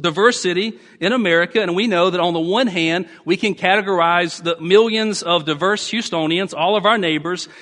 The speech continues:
into a seemingly endless list of criteria, right? You've got Democrat, Republican. We can categorize people based on ethnicity, first language, socioeconomic status, educational background, Longhorn or Aggie, uh, and the list goes on and on.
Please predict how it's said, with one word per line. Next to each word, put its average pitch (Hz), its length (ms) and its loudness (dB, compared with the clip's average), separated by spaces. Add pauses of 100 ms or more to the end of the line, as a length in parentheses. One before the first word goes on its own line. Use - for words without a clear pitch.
into 165 240 0
a 185 60 2
seemingly 220 580 0
endless 220 440 0
list 185 240 -2
of 175 100 -6
criteria, 185 600 -2
right? 165 180 0
You've 175 160 -6
got 175 200 2 (200)
Democrat, 208 540 4
Republican. 196 600 0
We 165 100 -2
can 156 160 -2
categorize 185 520 0
people 185 220 -6
based 175 320 -2
on 180 160 0 (220)
ethnicity, 202 680 -2
first 165 320 -4
language, 208 400 0
socioeconomic 170 960 0 (140)
status, 196 520 0
educational 180 640 -4
background, 190 640 0 (520)
Longhorn 175 600 0
or 160 100 -2
Aggie, 190 420 0 (380)
uh, 151 220 -2
and 180 440 -2
the 196 120 4
list 214 340 4
goes 202 240 2
on 185 220 0
and 190 80 2
on. 226 280 2